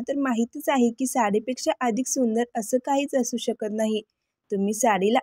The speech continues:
असंख्य मार्गाने स्टाइल करू शकता. सण समारंभासाठी काही कॅज्युअल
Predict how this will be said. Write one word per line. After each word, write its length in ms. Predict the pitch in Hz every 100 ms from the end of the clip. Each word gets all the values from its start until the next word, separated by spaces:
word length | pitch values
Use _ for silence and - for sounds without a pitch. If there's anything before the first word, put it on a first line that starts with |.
| -
असंख्य 440 | 247 - 285 311 320
मार्गाने 500 | 302 254 202 214 247
स्टाइल 320 | - 262 226 214
करू 120 | 220
शकता. 440 | 220 233 220 220 202 - _ _ _
सण 220 | - 320
समारंभासाठी 1000 | 320 330 277 247 240 226 233 247 226 226 208
काही 200 | 240 254 247
कॅज्युअल 420 | 233 190 170 208